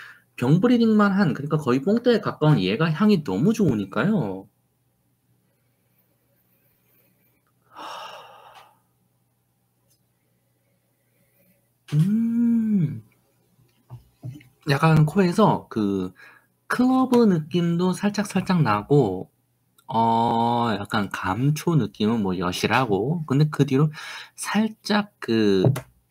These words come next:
스타니스 같은, 팔각 같은 그런 되게 좀 스파이시한 느낌이 있어요. 약간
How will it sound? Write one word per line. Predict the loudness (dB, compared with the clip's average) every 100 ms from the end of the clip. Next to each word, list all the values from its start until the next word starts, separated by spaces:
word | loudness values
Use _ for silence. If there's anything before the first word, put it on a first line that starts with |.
| _ -20 _ _ _ _ _ _ _ _ -4
스타니스 | -2 0 2 2 0 -2
같은, | -4 -2 -4 -2
팔각 | -2 -4 -2 -2
같은 | -2 -2 0 -2 -2 -20 -20 -20 _
그런 | 2 4
되게 | 4 2
좀 | 0 -4
스파이시한 | -6 -12 -8 -2 0 0 -4 -2 0
느낌이 | 0 -4
있어요. | -6 -6 -6
약간 | -2 -4